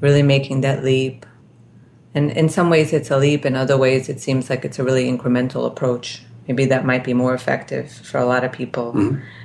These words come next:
Speaker 1: since change can be hard. And are there any factors that you would say, in this case, there was a team approach? She was concerned also about her survival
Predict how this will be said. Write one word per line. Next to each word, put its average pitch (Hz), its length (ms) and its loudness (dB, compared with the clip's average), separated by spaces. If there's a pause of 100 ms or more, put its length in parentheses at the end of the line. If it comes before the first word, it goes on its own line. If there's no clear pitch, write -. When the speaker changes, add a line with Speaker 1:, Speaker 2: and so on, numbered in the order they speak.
(140)
Speaker 1:
since 131 300 0
change 139 400 2
can 135 140 -2
be 123 80 -4
hard. 123 420 0 (1160)
And 135 260 2
are 143 180 4
there 151 160 4
any 160 220 2
factors 143 460 -4
that 143 140 -6
you 139 60 -6
would 139 140 -4
say, 139 240 0
in 135 100 -2
this 156 200 0
case, 143 320 -2
there 135 100 -4
was 123 160 -8
a 120 60 -14
team 151 280 -2
approach? 139 800 -2 (540)
She - 200 -2
was 139 160 2
concerned 139 580 0
also 135 420 0
about 127 520 -2 (1200)
her 143 240 -2
survival 139 880 -2